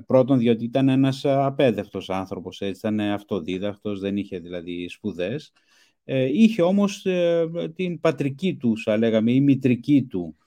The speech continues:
όπως θέλετε πάρτε το, την, ε, εικαστική γλώσσα και την παιδεία του αυτή.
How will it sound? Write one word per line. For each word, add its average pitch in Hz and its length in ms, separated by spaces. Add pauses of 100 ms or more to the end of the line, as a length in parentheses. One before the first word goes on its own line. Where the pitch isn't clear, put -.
(120)
όπως 110 280
θέλετε 110 360
πάρτε 98 380
το, 90 280
την, 95 380
ε, 90 280
εικαστική 110 640
γλώσσα 98 480
και 92 160
την 95 220
παιδεία 90 480
του 85 120
αυτή. 147 400